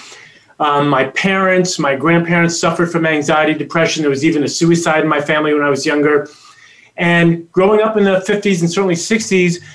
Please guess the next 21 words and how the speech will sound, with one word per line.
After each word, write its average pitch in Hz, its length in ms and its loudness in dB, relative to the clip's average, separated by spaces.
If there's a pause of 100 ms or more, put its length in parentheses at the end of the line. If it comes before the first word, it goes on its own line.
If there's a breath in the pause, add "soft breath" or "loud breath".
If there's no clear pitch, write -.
(160 loud breath)
I 165 80 0
was 170 140 0
getting 190 280 2
more 190 260 4
into, 190 420 2
uh, 160 120 4
the 147 100 -4
new 180 280 2
agey 185 720 0
kind 185 200 -2
of 170 100 -4
demographic. 170 680 0
I 151 80 0
wanted 165 300 -2
to 156 80 -6
get 160 160 -2
into 165 200 -4
yoga, 160 400 0
meditation, 160 840 -4 (200 loud breath)
natural 165 400 -4
foods. 170 480 2